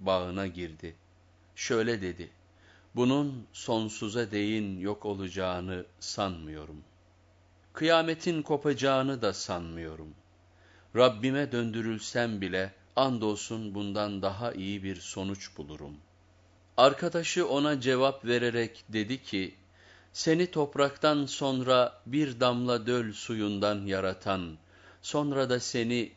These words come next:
eksiksiz bir insan şeklinde düzenleyen Allah'ı inkar mı ediyorsun? Fakat o Allah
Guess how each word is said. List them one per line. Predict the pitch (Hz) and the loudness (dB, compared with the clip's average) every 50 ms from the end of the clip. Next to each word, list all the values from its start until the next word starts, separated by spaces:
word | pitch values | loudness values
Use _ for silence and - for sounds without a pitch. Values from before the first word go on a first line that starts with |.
| _ _ | _ _
eksiksiz | 113 113 - - - - - 120 - - - - - 139 135 117 101 85 80 90 | -4 -4 -4 -6 -6 -4 -4 -6 -6 -6 -8 -4 -2 -2 -2 -4 -6 -10 -6 -4
bir | 110 110 101 95 - - | -2 -2 -2 -4 -6 -6
insan | 113 113 107 107 98 - - 127 120 117 104 98 | -4 -4 -4 -4 -6 -6 -2 -2 0 0 -2 -4
şeklinde | - - - 104 95 - - 98 98 98 95 98 98 92 85 | -4 -4 -4 -4 -4 -4 -4 -2 -2 0 0 0 -2 -2 -4
düzenleyen | 90 90 - 101 95 95 95 92 95 92 92 98 98 95 90 | -8 -6 -4 -4 -2 -2 -4 -4 -2 0 0 0 0 0 -2
Allah'ı | - 90 95 90 90 92 87 87 85 82 85 95 92 87 - - _ _ _ _ _ _ _ _ _ | -4 -4 -4 -4 -2 0 0 0 0 -2 -4 -4 -4 -6 -6 -10 _ _ _ _ _ _ _ _ _
inkar | 98 95 87 87 - - 110 113 123 | -8 -8 -8 -8 -6 0 0 2 2
mı | 127 127 123 98 | 0 -2 -4 -4
ediyorsun? | 92 95 85 - 87 85 80 80 - - - - 82 82 80 80 - _ _ _ _ _ _ _ _ _ _ _ _ _ _ _ _ _ _ _ - _ _ _ - | -4 -6 -8 -8 -10 -10 -10 -12 -16 -16 -14 -14 -14 -14 -14 -18 -20 _ _ _ _ _ _ _ _ _ _ _ _ _ _ _ _ _ _ _ -20 _ _ _ -4
Fakat | - 131 127 - 156 147 - - - | -4 -2 4 4 4 4 4 2 4
o | 131 143 131 | 6 6 8
Allah | 120 131 135 131 131 135 139 143 143 139 131 | 8 8 6 4 4 6 6 6 6 4 0